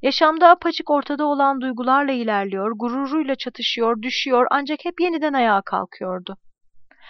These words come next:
Rupert ve ailesi basit, canlı ve korkunç obur insanlardı.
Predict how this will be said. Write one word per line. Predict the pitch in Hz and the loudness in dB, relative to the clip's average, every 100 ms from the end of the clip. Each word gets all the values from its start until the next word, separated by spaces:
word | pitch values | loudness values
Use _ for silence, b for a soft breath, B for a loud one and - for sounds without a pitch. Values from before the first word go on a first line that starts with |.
| B B 381 | B B -2
Rupert | 415 392 392 339 | 0 0 2 2
ve | |
ailesi | - 226 220 226 220 - 226 | 4 4 2 0 -4 -6 0
basit, | 240 247 320 330 - | 0 0 -6 -6 0
canlı | 240 226 220 233 320 339 | 4 4 2 -2 -4 -4
ve | 285 | -4
korkunç | - 269 - 339 - | 2 2 2 -4 -2
obur | 247 214 214 | -2 0 -2
insanlardı. | 208 - 208 202 196 190 - | -4 -4 -4 -4 -4 -6 -8